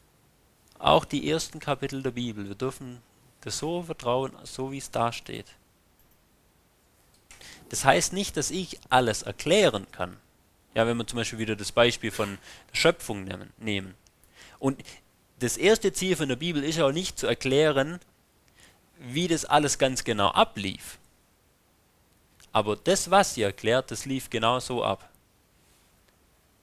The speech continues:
Ja, die, die Bibel will, will darin Gott vorstellen, wer er ist und wer der Mensch ist.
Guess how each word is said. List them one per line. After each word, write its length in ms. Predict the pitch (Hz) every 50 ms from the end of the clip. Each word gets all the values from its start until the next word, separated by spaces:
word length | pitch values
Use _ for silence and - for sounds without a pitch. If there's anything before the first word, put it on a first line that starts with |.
| _ - 123
Ja, 60 | 123
die, 200 | 123 - - -
die 340 | - - 123 120 117 113 107
Bibel 400 | 107 147 175 196 190 202 180 151
will, 260 | 147 147 151 151 - 123
will 300 | 127 131 139 135 135 127
darin 440 | - 123 120 120 120 123 123 113
Gott 200 | - 135 135 131
vorstellen, 640 | - - - 107 101 98 95 - - - 104 98 101 98
wer 240 | 98 104 113 123 127
er 260 | 131 139 135 127 -
ist 240 | - - - - -
und 120 | 104 98
wer 100 | 107 104
der 80 | 107 107
Mensch 340 | 117 135 143 139 123 - -
ist. 300 | - - - - -